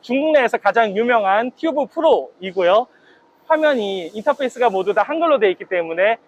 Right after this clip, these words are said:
처음 접한 사람도 쉽게 이틀 안에 배울 수 있는 그런 설비입니다. 헤드는 스위스의 레이툴이 탑재가 되어 있고요. 여기 설비는 지금 투 척이 탑재되어 있는데 고객의 요구에 따라서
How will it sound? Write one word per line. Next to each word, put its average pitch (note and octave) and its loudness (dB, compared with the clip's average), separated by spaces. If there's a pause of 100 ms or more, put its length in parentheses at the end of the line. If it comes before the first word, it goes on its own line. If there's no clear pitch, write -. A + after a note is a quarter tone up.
(160)
처음 E4+ 2
접한 A#3+ 0
사람도 G3 2
쉽게 F#3+ -2
이틀 A3 -4
안에 G3+ 0
배울 F#3 0
수 G#3+ -6
있는 E3 -4 (300)
그런 A#3+ 0
설비입니다. E3 -4 (340)
헤드는 C4+ 2
스위스의 C4+ 0
레이툴이 F#3+ 0
탑재가 A#3 0
되어 G3 2
있고요. E3+ 0 (600)
여기 A#3+ -2
설비는 C#4 2
지금 A#3+ -4
투 E4 -4
척이 B3+ -2
탑재되어 B3+ -2
있는데 F#3+ -2 (100)
고객의 G#3+ -2
요구에 F#3+ -2
따라서 G3+ 2